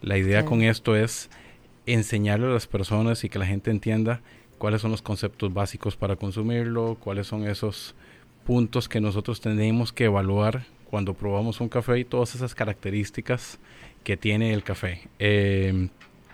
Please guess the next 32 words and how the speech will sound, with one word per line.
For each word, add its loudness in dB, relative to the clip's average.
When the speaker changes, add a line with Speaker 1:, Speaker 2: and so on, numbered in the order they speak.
Speaker 1:
a 0
veces 4
llegamos, 4
probamos 2
el 2
café 2
y 0
simple -2
y 0
sencillamente 0
le 2
prestamos 0
la -2
atención -2
a 0
si -6
es -2
muy -2
fuerte, -4
si -6
es 0
muy 2
suave, 0
si -8
está -6
muy -4
caliente -6
o -6
si -4
está -6
muy 0
frío. -2